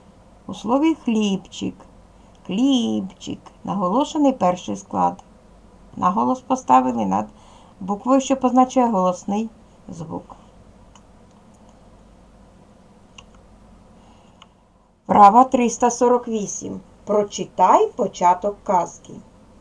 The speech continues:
Поставте відео на паузу. Прочитайте початок казки з підручника на сторінці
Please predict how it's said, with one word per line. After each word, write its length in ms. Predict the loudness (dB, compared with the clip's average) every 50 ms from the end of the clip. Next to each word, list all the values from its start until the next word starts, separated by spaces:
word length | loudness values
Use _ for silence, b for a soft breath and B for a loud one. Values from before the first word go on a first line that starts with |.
| -20 -20 b b b b -4
Поставте 580 | -4 -4 -2 2 4 6 6 4 4 -2 -4 -4
відео 360 | -4 -6 -4 -2 -2 -2 -2
на 140 | -2 -4 -4
паузу. 560 | 0 2 2 2 2 2 -2 -8 -10 -12 -12 -14 -20 -20 -20 b b b b b b b b
Прочитайте 960 | 0 2 2 2 2 0 -4 -4 -2 -2 -2 -2 -4 -6 -8 -6 -6 -6 -6 -10 -14 -20 -20 -20 -10 -4
початок 560 | -4 -4 -2 2 2 2 2 0 -4 -8 -2
казки 520 | 2 2 2 2 0 -6 -14 -12 -12 -12 -12 -14 -20 b b b b b b b
з 100 | b -20
підручника 880 | -6 -2 0 0 2 0 -2 -2 -4 -6 -10 -8 -6 -6 -6 -2 -2 0
на 180 | 0 0 0 -2
сторінці 720 | -4 -4 -6 -4 -2 0 0 0 -2 -2 -6 -6 -6 -6